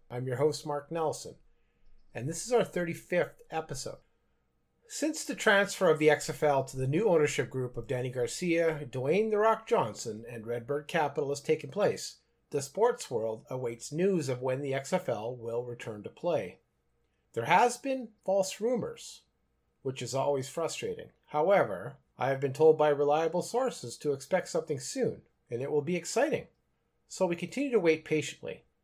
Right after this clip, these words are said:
In this episode, you will hear an interview with Ernesto Lacayo, place kicker for the Seattle Dragons.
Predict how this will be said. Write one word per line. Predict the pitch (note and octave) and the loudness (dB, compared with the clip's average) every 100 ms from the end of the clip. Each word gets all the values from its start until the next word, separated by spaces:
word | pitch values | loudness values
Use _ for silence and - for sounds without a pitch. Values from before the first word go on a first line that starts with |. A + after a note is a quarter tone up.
| _ _ _ _ _ | _ _ _ _ _
In | D3 | 0
this | F3 C#4 A3 | 2 2 2
episode, | G3+ - - B2 A2+ | 0 0 2 2 0
you | B2 C#3 | -6 -2
will | C#3+ | -2
hear | C3+ E3+ C3+ | 4 6 6
an | C#3 | 6
interview | D#3 C3+ A2+ A2 | 4 2 -2 -6
with | G#2+ B2+ | -8 -6
Ernesto | C3 D#3+ F#3 A3 | 2 2 4 2
Lacayo, | G#3+ G3+ G3+ A#2+ E2+ C2+ _ _ _ _ | 2 2 2 2 0 -10 _ _ _ _
place | - C3+ D3 | -2 0 0
kicker | - D#3+ D#3 | 0 0 0
for | D3 - | -2 -6
the | B2 | -10
Seattle | - C3 A2+ | -8 -6 -6
Dragons. | G#2+ C#3+ D#3 A2+ - - - | -4 -2 0 -2 -8 -20 -20